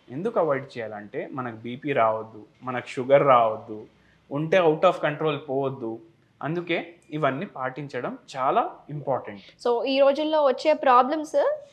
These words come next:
Speaker 2: నార్మల్గా స్మోకింగ్ కావచ్చు, లేకపోతే పొల్యూషన్ కావచ్చు, లేకపోతే వాళ్ళకున్న జెనెటిక్ ప్రాబ్లమ్స్ వల్ల అనుకుంటాం. So, ఇది కూడా one of the reasons-ఏ.
Speaker 1: ఇది కూడా ఒకవేళ మీరు చాలా రోజులు పెట్టి తింటున్నారు
Speaker 2: మీరు చెప్పిన-
Speaker 1: అనుకోండి,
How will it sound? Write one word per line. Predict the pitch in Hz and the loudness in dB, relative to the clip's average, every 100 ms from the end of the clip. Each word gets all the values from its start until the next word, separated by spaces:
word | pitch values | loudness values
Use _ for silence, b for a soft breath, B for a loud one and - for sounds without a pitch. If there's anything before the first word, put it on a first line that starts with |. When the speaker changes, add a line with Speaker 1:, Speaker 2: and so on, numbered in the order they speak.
| B B B | B B B
Speaker 2:
నార్మల్గా | 269 262 302 311 302 302 | 2 4 4 2 4 2
స్మోకింగ్ | 302 269 277 302 294 | 2 2 2 0 0
కావచ్చు, | 285 269 269 294 | 0 2 0 -2
లేకపోతే | 285 262 277 | -4 0 0
పొల్యూషన్ | 285 269 269 302 320 294 | 6 6 6 -2 -4 -4
కావచ్చు, | 277 262 254 294 | -2 -2 -2 -4
లేకపోతే | 285 269 302 | -4 -4 -4
వాళ్ళకున్న | 285 277 285 302 | 0 0 0 -2
జెనెటిక్ | 294 262 294 339 - | 0 2 2 -2 -2
ప్రాబ్లమ్స్ | 311 311 311 | -4 -4 -6
వల్ల | 285 311 | -4 -2
అనుకుంటాం. | 277 320 349 277 233 - b - | -2 -2 -4 -6 -8 -12 b -4
So, | 277 | -2
ఇది | 247 | 0
కూడా | 285 330 349 427 | -2 0 0 2
one | 294 | 0
of | 294 302 | -2 -2
the | 330 | 0
reasons-ఏ. | 277 277 349 349 - - | 0 2 0 -2 -4 -2
Speaker 1:
ఇది | 175 214 | -2 0
కూడా | 214 220 254 | 2 6 6
ఒకవేళ | 233 226 185 185 202 | 4 2 0 0 -2
మీరు | 208 202 196 | -4 -8 -8
చాలా | 151 151 175 | 0 2 4
రోజులు | 190 185 180 | 2 0 -4
పెట్టి | 170 156 - | -2 -4 -4
తింటున్నారు | 185 165 170 190 196 | -6 -4 -4 0 2
Speaker 2:
మీరు | 190 | 4
చెప్పిన- | - 175 | 4 2
Speaker 1:
అనుకోండి, | 156 139 131 | 0 0 -2